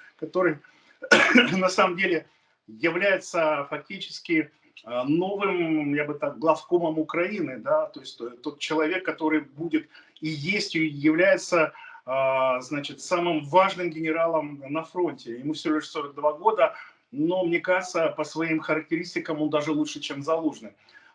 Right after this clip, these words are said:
Поэтому мы вы-, выбиваем от Покровского, делаем контратаки от Покровска в направлении Раши.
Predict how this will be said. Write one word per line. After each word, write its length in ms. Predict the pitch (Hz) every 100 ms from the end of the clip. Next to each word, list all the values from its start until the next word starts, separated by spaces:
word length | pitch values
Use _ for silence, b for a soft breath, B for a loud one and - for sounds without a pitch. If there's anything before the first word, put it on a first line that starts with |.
| -
Поэтому 340 | 175 180 180
мы 200 | 175 214
вы-, 220 | 208 190 143
выбиваем 600 | 196 196 220 202 165 160
от 120 | -
Покровского, 760 | 175 170 160 - 147 135 123 B B B
делаем 400 | 123 180 175 160
контратаки 720 | 156 180 165 160 160 165 - 147
от 400 | - 120 135 151
Покровска 640 | 160 170 160 - 139 127 120
в 80 |
направлении 600 | 147 151 165 165 160 151
Раши. 560 | 143 170 226 - 180